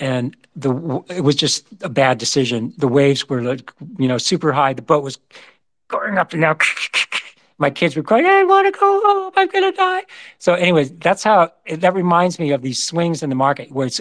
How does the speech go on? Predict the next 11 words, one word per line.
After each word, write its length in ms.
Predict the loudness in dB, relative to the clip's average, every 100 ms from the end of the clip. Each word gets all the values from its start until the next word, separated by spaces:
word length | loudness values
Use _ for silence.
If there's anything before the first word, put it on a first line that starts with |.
| -8
it's 120 | -6 -2
difficult 360 | -2 0 -2 -2
to 60 | -8
keep 140 | -8 -6
your 100 | -2
bearings, 440 | 0 0 -2 -12 -18 -6
because 360 | -2 0 -2 -6 -20 -4
when 120 | 0
it 100 | 2
goes 260 | 2 2 2
down, 460 | 0 2 0 -2